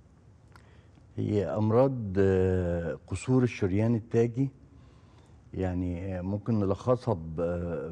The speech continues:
ببساطة، آه، ونقول إنها الذبحة الصدرية المستقرة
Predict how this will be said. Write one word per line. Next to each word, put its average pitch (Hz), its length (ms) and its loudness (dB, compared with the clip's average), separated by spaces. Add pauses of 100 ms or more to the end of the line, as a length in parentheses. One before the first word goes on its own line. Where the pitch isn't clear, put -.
(100)
ببساطة، 110 640 -2 (800)
آه، 87 280 -2
ونقول 92 500 0
إنها 98 400 0 (800)
الذبحة 87 720 -4
الصدرية 98 680 0 (800)
المستقرة 101 800 0